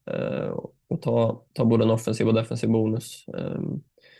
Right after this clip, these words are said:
men nej, som sagt, med, med schemat nu så kanske man inte är jättesugen på att, att plocka in något från, från Värnamo.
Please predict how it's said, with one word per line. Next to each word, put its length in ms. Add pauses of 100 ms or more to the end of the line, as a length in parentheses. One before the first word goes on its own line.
(360)
men 120
nej, 220
som 140
sagt, 240
med, 200
med 220
schemat 400
nu 200
så 320
kanske 300
man 100
inte 180
är 40
jättesugen 600
på 200 (500)
att, 80
att 120
plocka 320
in 220
något 180
från, 380
från 200
Värnamo. 420